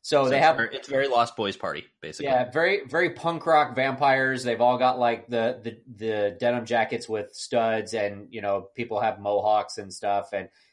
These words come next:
Speaker 1: they've got various vampires dressed up like Prince or like Michael Jackson in his, uh, red leather jacket from Thriller,
Speaker 2: Mm-hmm.
Speaker 1: a la Thriller.
Speaker 2: Yeah, there's women with the big hair.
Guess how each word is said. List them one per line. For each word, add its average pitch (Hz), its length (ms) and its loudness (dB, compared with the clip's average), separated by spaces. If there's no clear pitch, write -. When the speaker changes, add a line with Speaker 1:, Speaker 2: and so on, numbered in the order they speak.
Speaker 1:
they've 127 160 -4
got 127 300 2
various 131 440 -2
vampires 123 500 0
dressed 120 260 -2
up 120 160 0
like 120 240 -2
Prince 113 500 -6
or 110 120 -4
like 107 240 -2
Michael 113 260 -4
Jackson 107 560 -4
in 101 160 -14
his, 104 320 -6
uh, 98 340 0
red 110 200 -4
leather 107 280 -2
jacket 107 440 -4
from 101 180 -8
Thriller, 107 420 -6
Speaker 2:
Mm-hmm. 101 60 -2
Speaker 1:
a - 20 0
la 107 120 2
Thriller. 107 340 -4
Speaker 2:
Yeah, 92 60 -6
there's 95 260 -16
women 104 320 -4
with 95 160 -8
the 98 60 -10
big 90 200 -6
hair. 92 520 -4